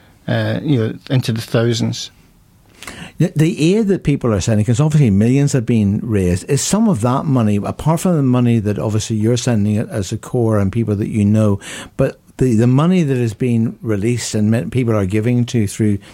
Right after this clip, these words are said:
Speaker 2: numerous channels, is some of that money beginning to filter through to where it's really needed?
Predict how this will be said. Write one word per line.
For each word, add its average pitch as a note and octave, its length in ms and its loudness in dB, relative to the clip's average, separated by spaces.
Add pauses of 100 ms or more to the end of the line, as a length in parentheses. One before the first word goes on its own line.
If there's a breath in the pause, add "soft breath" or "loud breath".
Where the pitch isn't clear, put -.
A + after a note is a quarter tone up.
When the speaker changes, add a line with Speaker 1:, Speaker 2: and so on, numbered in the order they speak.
Speaker 2:
numerous B2+ 480 2
channels, G#2+ 500 2 (400 loud breath)
is A#2+ 120 0
some F#3+ 200 0
of F3+ 100 0
that D#3 160 0
money B2+ 380 2
beginning A2+ 640 0
to - 300 -2 (140)
filter B2+ 320 0
through A2+ 420 2 (220 loud breath)
to - 80 -2
where A#2+ 180 2
it's G#2+ 140 -4
really A2 240 2
needed? A2 420 2